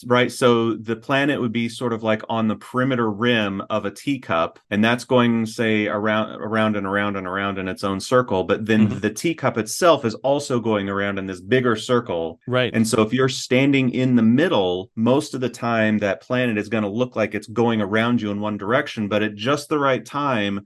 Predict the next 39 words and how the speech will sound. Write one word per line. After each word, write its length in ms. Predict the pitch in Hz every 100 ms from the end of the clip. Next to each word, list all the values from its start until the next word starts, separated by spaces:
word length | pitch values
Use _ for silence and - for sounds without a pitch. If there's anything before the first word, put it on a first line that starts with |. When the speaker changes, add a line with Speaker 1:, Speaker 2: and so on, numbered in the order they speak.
| -
Speaker 1:
the 100 | 110
teacup 520 | - 160 156 127 110
might 220 | 123 123
be 120 | 113
whipping 380 | 101 123 131 127
around 800 | 107 110 135 127 101 95 95 -
so 220 | - - 127
that 120 | 120
the 80 | 120
planet 400 | - 135 143 123
is 160 | 110
going 380 | 104 123 123 120
a 40 | 104
little 360 | 110 180 208
bit 160 | 180 -
faster 420 | 165 151 151 135
in 80 | 113
the 80 | 110
backward 480 | 131 135 131 113
direction 480 | 110 104 104 - 110
than 140 | 101 101
the 80 |
teacup 420 | 98 135 123 123 113
itself 420 | 104 - 131 127
is 100 | 104
going 280 | 110 107 101
in 120 | 95
the 80 | 92
forward 400 | 123 120 104 90
direction. 600 | 95 82 - - - - -
Speaker 2:
Yeah. 260 | 120 170 -
Speaker 1:
And 220 | - 123 120
so 100 | 123
that's 280 | 120 123
the 100 | -
retrograde 640 | 113 113 - 113 104 92 85
bit. 220 | 82 71 - _ _ -
Speaker 2:
Mm-hmm. 240 | 123 135 160 -
Speaker 1:
Okay. 340 | 143 110 90